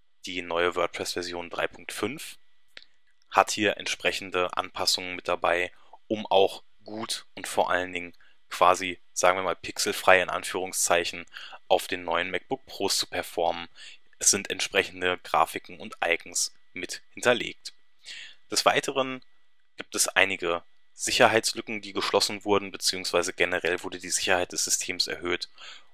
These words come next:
und die Performance und Stabilität verbessert. Das sind quasi so die generellen Anpassungen, die ja in jeder WordPress-Version mit vorangetrieben werden. In dem Sinne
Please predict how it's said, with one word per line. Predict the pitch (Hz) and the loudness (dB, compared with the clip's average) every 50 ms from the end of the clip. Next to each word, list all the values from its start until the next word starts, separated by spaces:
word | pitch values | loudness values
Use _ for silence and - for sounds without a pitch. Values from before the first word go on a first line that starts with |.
| - - | -12 -10
und | - - - | -8 -8 -6
die | - | -2
Performance | - 107 95 - - - 87 85 87 87 82 - | 0 0 0 0 0 0 0 0 0 -4 -6 -8
und | 87 | -6
Stabilität | - - - 85 - 87 87 - - - - - - - - - | -4 -2 -2 -2 -2 -4 -8 -10 -10 -10 -10 -12 -14 -16 -20 -18
verbessert. | - - - 123 - - 87 - - 85 76 - - - - - - - - - - - - - - - | -2 2 4 4 6 6 4 6 4 4 2 0 -6 -14 -16 -20 -20 -20 -20 -20 -20 -20 -20 -20 -14 -8
Das | - 92 - | -2 0 0
sind | - 98 92 | 0 0 -2
quasi | - - 92 90 90 95 90 | 4 6 8 8 8 4 0
so | - 95 87 87 87 - - - - - - - | -2 -2 -2 -4 -6 -8 -14 -20 -20 -20 -18 -14
die | - 92 90 87 - - - - - | -12 -12 -12 -12 -14 -20 -20 -12 -2
generellen | - 92 90 90 85 - 85 85 85 87 87 87 87 - - - - - - - - | 0 0 0 0 -2 0 0 0 0 0 -2 -6 -10 -16 -20 -20 -20 -20 -20 0 0
Anpassungen, | 92 95 92 - 95 90 - 95 92 87 | 0 0 2 -2 -2 -2 -2 -4 -6 -2
die | - 107 | 0 0
ja | 101 | 0
in | - - 90 | 0 0 -6
jeder | 87 92 90 92 87 - | -8 0 0 0 2 4
WordPress-Version | 87 82 - - 95 90 - - 92 87 87 85 87 | 2 2 2 0 -2 -2 0 -2 -2 -2 -2 -4 -6
mit | 90 - - | -8 -4 -2
vorangetrieben | - 123 92 90 90 92 - - - - 90 82 82 78 | 0 4 4 4 2 2 -4 -8 -6 -6 -6 -6 -6 -8
werden. | 80 76 78 - - - - - - - - - - - - - - - - - - - | -10 -10 -10 -14 -18 -20 -20 -20 -20 -20 -20 -20 -18 -18 -18 -20 -20 -20 -20 -20 -14 -12
In | 98 98 | -10 -6
dem | 95 107 113 113 | -4 -4 -4 -2
Sinne | 104 107 104 107 104 101 98 | -2 -2 0 2 2 2 0